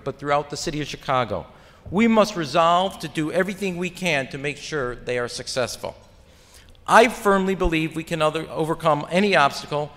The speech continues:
if we're willing to confront our challenges with vision and with determination. That's why I ran for the job of mayor. In the past months,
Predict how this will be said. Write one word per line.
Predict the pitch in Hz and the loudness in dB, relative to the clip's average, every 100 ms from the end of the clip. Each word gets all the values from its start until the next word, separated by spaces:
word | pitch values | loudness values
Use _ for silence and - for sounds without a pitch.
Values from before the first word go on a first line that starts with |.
| - | -16
if | 135 143 | -12 -8
we're | 131 | -2
willing | 151 202 208 | 0 0 -2
to | 202 | -6
confront | 202 165 151 131 123 | -8 -6 0 0 0
our | 131 | -4
challenges | - 147 123 120 131 117 - - - - - - | -2 -2 -2 -4 -4 -6 -10 -20 -20 -20 -20 -6
with | 127 101 | -6 -4
vision | 101 170 170 208 208 - - - - - - _ _ | -4 -2 -2 -6 -10 -18 -20 -20 -20 -20 -20 _ _
and | 127 135 | -8 -8
with | |
determination. | 131 135 131 123 123 101 90 85 71 - - - - - - - | -8 -10 -8 -8 -6 -6 -6 -8 -10 -18 -20 -20 -20 -20 -20 0
That's | 160 185 185 | 6 6 6
why | 170 160 | 4 6
I | |
ran | 151 135 139 139 | 4 0 0 -4
for | 139 | -8
the | 135 | -12
job | 127 123 110 107 - | -8 -4 -2 -4 -6
of | - | -10
mayor. | 107 110 92 80 - - - - - - | -4 -2 -2 -6 -14 -20 -20 -20 -20 -10
In | 139 | -6
the | 143 | -4
past | 180 202 214 - | 4 6 6 2
months, | 185 196 220 | 2 2 0